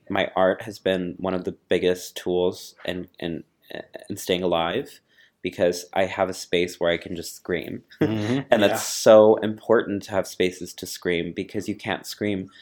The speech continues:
Speaker 1: when people are harassing you outside, because then they're gonna blame you for it, or you can't scream back when s-, people are, are harassing you, because then you're gonna be the one that's getting in trouble. And so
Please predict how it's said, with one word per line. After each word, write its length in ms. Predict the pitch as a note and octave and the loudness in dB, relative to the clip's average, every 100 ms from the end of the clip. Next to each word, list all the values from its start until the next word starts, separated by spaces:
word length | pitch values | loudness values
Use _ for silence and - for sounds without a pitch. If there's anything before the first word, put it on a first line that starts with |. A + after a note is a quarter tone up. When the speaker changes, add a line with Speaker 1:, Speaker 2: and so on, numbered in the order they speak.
| - _ | -20 _
Speaker 1:
when 120 | G2+ G2 | -4 -2
people 240 | F#2 F#2+ | 0 4
are 100 | F2+ | 4
harassing 380 | F#2+ F2 F2 F#2 | 4 2 2 -4
you 60 | F2+ | -4
outside, 320 | - G2+ F2 | 0 0 0
because 160 | F#2 - | -4 -4
then 120 | F2+ | -4
they're 120 | F2+ | -4
gonna 200 | F2 E2+ | -4 -6
blame 300 | E2 F2+ F2+ | -2 -2 -2
you 80 | F2 | -4
for 260 | - F2 E2 | -4 -2 0
it, 140 | E2 - | 0 -2
or 60 | |
you 220 | F2+ F2 E2+ _ - _ - | -4 -4 -8 _ -20 _ -10
can't 360 | - F2+ E2+ - _ - | -2 0 0 -6 _ -12
scream 380 | - - F#2+ | -8 -4 -2
back 440 | F#2+ F#2 D2+ - - _ | 2 4 2 -2 -20 _
when 180 | G2 G2 | -6 -6
s-, 120 | F#2 | -8
people 320 | - G#2+ F#2+ F#2 | -10 -8 0 2
are, 300 | F2+ E2+ - | 4 2 -2
are 140 | G2+ | -6
harassing 420 | F#2 F#2+ G2+ - | 2 2 2 -4
you, 80 | F#2+ | -6
because 240 | F2+ F#2+ F2+ | -6 -8 -6
then 160 | F#2 | -2
you're 160 | F#2 F#2+ | -2 0
gonna 140 | F#2 | 0
be 80 | F2 | 0
the 60 | E2+ | -2
one 100 | D#2+ | -4
that's 120 | - | -8
getting 140 | - | -12
in 60 | F#2 | -4
trouble. 180 | F#2+ F2+ | -4 -2
And 80 | |
so 120 | F2+ | -4